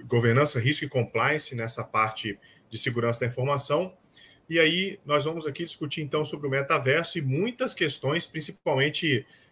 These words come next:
esse choque entre mundo real e mundo virtual,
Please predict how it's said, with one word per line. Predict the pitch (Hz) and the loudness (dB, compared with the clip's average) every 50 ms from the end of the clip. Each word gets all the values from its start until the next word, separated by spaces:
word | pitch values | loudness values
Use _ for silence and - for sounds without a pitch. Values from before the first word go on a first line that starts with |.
| _ - | _ 2
esse | 123 127 123 - - 147 139 123 | 4 4 4 4 4 2 2 2
choque | 120 - - - - 160 170 - - 131 113 - - | 2 0 0 4 4 4 4 4 0 -4 -4 -2 0
entre | 120 131 123 120 135 | 0 0 0 0 0
mundo | 123 131 147 151 147 139 | 0 0 0 -2 -2 2
real | 123 123 127 139 143 | 4 6 6 6 4
e | 135 | 2
mundo | 135 135 131 123 117 | 0 -2 -2 -4 -2
virtual, | 120 127 123 - - 117 110 117 139 151 156 | -2 -2 -4 -2 0 2 4 4 4 4 2